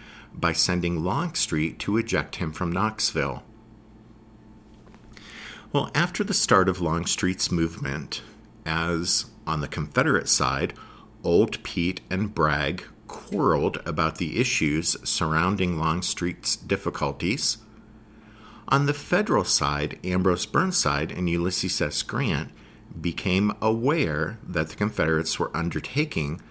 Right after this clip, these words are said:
a major effort to eject Burnside from Knoxville. By November thirteenth, Burnside was certain that Longstreet was coming for him.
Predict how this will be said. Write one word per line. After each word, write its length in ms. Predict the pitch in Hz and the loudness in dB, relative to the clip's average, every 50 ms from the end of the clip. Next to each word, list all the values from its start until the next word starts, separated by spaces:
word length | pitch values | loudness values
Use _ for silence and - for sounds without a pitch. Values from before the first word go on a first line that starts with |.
| - - - - - | -20 -20 -20 -12 -6
a 80 | 85 | -4
major 540 | 82 80 80 85 85 82 80 90 82 78 - - | -2 0 2 2 2 2 0 0 -2 -2 0 0
effort 460 | 127 160 151 - 82 78 78 - - - | -2 0 0 0 0 0 0 -2 -6 -4
to 180 | - 95 85 | -2 0 0
eject 440 | 87 85 - 90 85 - - - - | 0 0 0 -2 -2 -2 -6 -8 0
Burnside 600 | - 107 139 139 135 - - - 71 76 - - | 0 2 2 2 0 0 0 0 0 -2 -2 -4
from 180 | - - 95 98 | -2 -2 -2 0
Knoxville. 800 | 101 107 113 117 120 - - - - - 69 64 64 57 - - - - - - - - - - - - - - - - - - - - - - - - - - - - - - - - - - - | 2 2 0 0 0 -2 -4 -2 -2 -2 -2 -2 -4 -8 -12 -20 -20 -20 -20 -20 -20 -20 -20 -20 -20 -20 -20 -20 -20 -20 -20 -20 -20 -20 -20 -20 -20 -20 -20 -20 -20 -20 -20 -20 -18 -18 -18 -16 -2
By 140 | - 120 123 | 0 2 4
November 460 | 131 135 139 143 180 180 190 220 202 | 6 4 4 4 4 2 4 0 -2
thirteenth, 760 | - - - 196 180 - - - - 92 85 87 - - - | 0 2 2 2 2 0 -2 0 0 2 2 0 -4 -8 0
Burnside 600 | - 85 85 87 90 - - - 98 95 98 101 | 2 2 4 4 2 0 0 2 2 2 2 2
was 220 | 95 98 101 - | 2 0 0 2
certain 600 | - - - - - 147 151 - - 82 80 - | 0 0 0 2 2 2 0 0 0 0 -2 0
that 180 | 147 87 - - | 0 0 -2 0
Longstreet 560 | 85 82 85 98 107 - - - 95 - 67 | 0 2 2 2 2 0 0 2 0 0 2
was 140 | 87 85 - | -2 -4 -4
coming 340 | - - - 123 120 107 98 | -4 -2 0 0 2 0 -2
for 300 | 92 - - 80 76 73 | -4 -4 -2 0 0 0
him. 260 | 69 67 55 53 | -2 -4 -6 -10